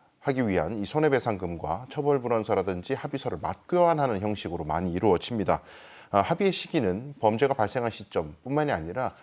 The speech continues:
경찰 조사, 검찰 조사, 또 더 나아가서는 법원 판결 선고 전날까지도 자유롭게 가능합니다.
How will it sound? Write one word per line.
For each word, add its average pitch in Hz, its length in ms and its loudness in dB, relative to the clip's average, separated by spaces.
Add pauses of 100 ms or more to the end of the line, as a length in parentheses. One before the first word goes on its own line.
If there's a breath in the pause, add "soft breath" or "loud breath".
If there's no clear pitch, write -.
(160 soft breath)
경찰 104 400 0
조사, 95 360 -2
검찰 117 360 0
조사, 87 240 -8
또 101 140 -6
더 90 100 -6
나아가서는 90 540 -2 (360 loud breath)
법원 113 280 6
판결 175 320 2
선고 185 440 2
전날까지도 131 720 0
자유롭게 85 640 -2
가능합니다. 98 640 -6